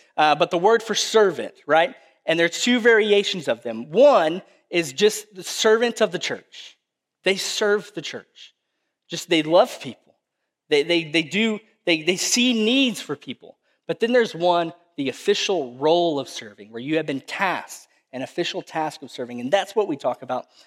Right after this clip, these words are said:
most times. So in Acts six, I won't read it all again, there's a group of Hellenists, right? They, they basically feel left out. They're, they are being left behind because there's not enough servants in the church to take care of their needs. And so they come to the elders and say, "Hey, we're being ne-, neglected.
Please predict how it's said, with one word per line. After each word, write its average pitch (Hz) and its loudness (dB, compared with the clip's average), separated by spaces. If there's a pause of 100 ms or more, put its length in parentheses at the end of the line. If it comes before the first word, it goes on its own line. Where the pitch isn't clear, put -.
(180)
most 151 0
times. 127 -4
So 175 -2
in 165 -4
Acts - -2
six, 165 0
I - -4
won't 170 -2
read 180 -2
it 151 0
all 151 4
again, 127 -8 (280)
there's 170 0
a 170 -4
group 208 -2
of 160 0
Hellenists, 170 0 (100)
right? 135 -6 (340)
They, 175 0
they 196 2
basically 277 0
feel 208 2
left 180 2
out. 220 4
They're, 175 2 (300)
they 202 4
are 220 4
being 208 -2
left 214 2
behind 202 4 (380)
because 180 0
there's 196 0
not 233 4
enough 208 2
servants 208 0
in 190 -6
the 175 -6
church 233 0 (280)
to 196 -8
take 208 0
care 170 4
of 175 0
their 202 2
needs. 254 0
And 180 -8
so 233 2
they 220 2
come 269 0
to 269 -2
the 220 2
elders 247 6
and 220 -4
say, 226 2
"Hey, 233 2
we're 240 2
being 262 2
ne-, 220 0
neglected. 240 2